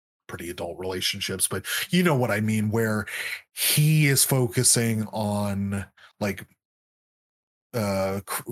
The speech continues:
potentially creating, like, more valuable relationships, um, by, you know, the, the woman that he does hook up with, he's not, it's, it isn't as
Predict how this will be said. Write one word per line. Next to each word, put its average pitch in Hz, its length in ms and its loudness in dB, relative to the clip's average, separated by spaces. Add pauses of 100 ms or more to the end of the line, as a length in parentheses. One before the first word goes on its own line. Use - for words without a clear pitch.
potentially 113 380 0
creating, 101 420 -2
like, 92 160 -4
more 95 140 -2
valuable 120 540 2
relationships, 131 840 2 (420)
um, 107 460 2
by, 101 280 0
you 101 220 -2
know, 95 260 -2 (960)
the, 127 220 -2
the 127 360 2
woman 127 360 2
that 120 140 0
he 113 60 2
does 117 280 0
hook 113 220 -2
up 104 160 -2
with, 104 200 -2
he's 104 260 0
not, 104 360 0
it's, - 300 -2
it 117 120 -2
isn't 110 300 2
as 101 760 0